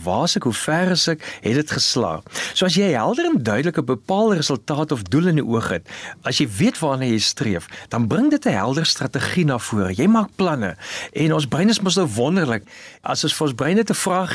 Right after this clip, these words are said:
gee, dan gee die brein vir ons antwoorde. As ons 'n slegte vraag gee, kry jy stupid antwoorde. As jy 'n goeie vraag gee, dan kry jy daardie beter of wyser antwoorde. So kom ons breek die resultaat op in, "Wie was ek vir jaar?" Want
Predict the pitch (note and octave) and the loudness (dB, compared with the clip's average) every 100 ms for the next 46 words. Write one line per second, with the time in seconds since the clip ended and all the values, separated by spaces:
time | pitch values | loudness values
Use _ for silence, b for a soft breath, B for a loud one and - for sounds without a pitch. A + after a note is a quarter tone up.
0 | C#3 A#2+ D#3 D3+ D3+ C#3 C3 B2 - - | -2 0 0 0 -2 0 -2 -4 -6 -4
1 | G3 E3+ C3 B2+ C#3+ E3+ D#3+ B2+ A3 C#3 | 0 0 0 -2 -2 -2 0 0 0 0
2 | A2 D#2+ - B - G#2 G2+ - C#3 G3 | -2 -2 -6 B -6 -2 0 0 0 -2
3 | - - F#3 F3+ - F#3+ - E3 D#3+ D#3 | -4 0 0 0 -2 -4 -2 0 0 -2
4 | - E3+ F3+ - B2 A2 G2 F#2 B B | -2 -2 0 0 0 0 0 -2 B B
5 | - A2 - A#2+ A#2+ - A#3 A3 - C3 | -4 -2 0 2 0 0 0 2 0 -2
6 | B2+ C3 G#2+ G#2 - C3+ A#2+ - B B | -2 -2 -2 -2 -2 0 0 -4 B B
7 | A2 A#2 A#2+ G2 A#2 D3 A#2 F#2+ G2+ - | -2 0 0 2 0 0 -2 0 0 0
8 | A2 G#2 G2 F#2 D#2+ E2 B B B - | -2 -2 0 -2 -2 -8 B B B -6
9 | G3+ F4 F#4+ E3+ G3+ G#3 F3 E3+ C#3 D#3+ | -2 0 0 0 0 2 0 0 -2 -2
10 | D3+ D#3 B2+ - A#2+ A2+ B B B B | -2 -2 -4 -2 -2 -2 B B B B
11 | - A2 C#3+ D#4+ D#4+ - G3 - - B2 | -12 -2 -2 0 0 0 -2 -4 -2 0
12 | G2 D#2+ - A2+ - - B2+ C3+ C3+ | 0 -2 -10 -16 -18 -10 -4 -2 -2